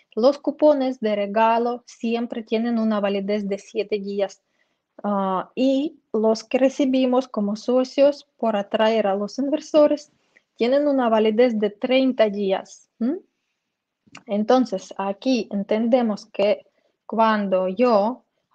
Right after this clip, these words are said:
hago regalo a un amigo, a un familiar, a alguna persona que quiere ser inversor, un cupón, entonces recibe el cupón de regalo.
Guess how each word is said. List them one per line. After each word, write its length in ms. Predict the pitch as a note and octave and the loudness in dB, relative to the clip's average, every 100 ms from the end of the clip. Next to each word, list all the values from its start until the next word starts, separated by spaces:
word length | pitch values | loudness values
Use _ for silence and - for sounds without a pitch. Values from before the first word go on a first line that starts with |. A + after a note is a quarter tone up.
| - | -6
hago 480 | A3+ A3 F#3+ G3 - | 0 0 0 -4 -2
regalo 880 | G3+ G3+ G#3 A#3+ A#3+ G3+ G#3 C4 _ - | -6 -2 0 2 2 0 -4 -6 _ -8
a 220 | F#3+ G#3 | -6 -4
un 400 | B3 A#3+ G3 - _ _ _ _ _ | -2 -2 -4 -12 _ _ _ _ _
amigo, 600 | G3+ F#3+ G#3+ B3+ G#3+ G#3+ - | -8 -4 -2 -2 0 -2 -2
a 100 | F#3+ | -6
un 140 | F#3 | -6
familiar, 880 | - G3 G3+ G3+ B3 A#3+ A#3 C4 A#3+ _ | -6 -6 -2 -2 0 0 -2 -4 -12 _
a 340 | - F#3 F#3 F3+ | -8 -6 -6 -8
alguna 380 | F#3 A3 A3 G#3+ | -6 -4 -4 -2
persona 720 | A3 - - B3+ B3 A3+ A3+ | -4 -4 0 2 2 -2 -4
que 120 | G3+ | -8
quiere 280 | - G3+ G3+ | -4 -2 -2
ser 200 | - A3+ | -4 -4
inversor, 760 | A3 A3+ A3 - C4 C#4 D#4 - _ _ _ _ _ _ _ _ _ _ - | -2 -2 -4 -2 2 4 2 -2 _ _ _ _ _ _ _ _ _ _ -6
un 260 | B3 A#3+ | 0 0
cupón, 640 | A#3+ B3 - D4 E4 F#4 - - | 0 -2 4 4 4 0 -12 -14
entonces 600 | G#3+ G3+ G#3 A3+ G3+ - | -12 -6 -6 -4 -8 -8
recibe 500 | G#3 G#3+ A#3+ A#3 B3 | -10 -8 -6 -2 -2
el 180 | A3 A3+ | -2 -4
cupón 460 | A3+ G3+ A#3+ A3+ G3+ | -6 -2 -2 -2 -2
de 200 | G#3+ A3 | 0 0
regalo. 600 | G#3 G3 F3+ F3 F3 G#3+ | 0 -2 -4 -4 -6 -10